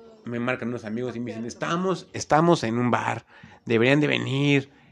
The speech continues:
Y le dije, "Pablo, ¿qué onda? Vamos a un bar". Y yo ya me estaba como que medio hartando de Pablo, y ya como de, "Bueno, vamos a un bar, a disfrutar la vida", ¿no? Y fuimos con unos amigos,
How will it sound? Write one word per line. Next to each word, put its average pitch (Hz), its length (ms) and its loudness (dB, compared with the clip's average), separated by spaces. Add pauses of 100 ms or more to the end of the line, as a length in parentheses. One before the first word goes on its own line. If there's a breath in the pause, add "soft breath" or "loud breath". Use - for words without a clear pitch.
(360 soft breath)
Y 113 80 -4
le 117 60 4
dije, 123 180 0
"Pablo, 208 300 6
¿qué 214 80 4
onda? 214 160 6
Vamos 180 240 4
a - 20 -2
un 160 80 0
bar". 160 220 4
Y - 20 2
yo 127 80 4
ya 143 80 2
me 139 60 -4
estaba 117 280 -4
como 101 180 -6
que 92 60 -12
medio 90 200 -8
hartando 92 320 -10
de 82 80 -16
Pablo, 95 340 -2
y 117 40 -2
ya - 180 -8
como 50 120 -18
de, 82 140 -18
"Bueno, 92 240 -12 (100)
vamos 113 220 -10
a 95 60 -14
un 92 60 -18
bar, 85 180 -14 (240)
a 92 180 -4
disfrutar 92 400 -4
la 113 100 -2
vida", 107 280 0
¿no? 139 180 -6 (560 soft breath)
Y 117 80 -6
fuimos 131 300 0
con 131 80 0
unos 143 140 2
amigos, 165 500 4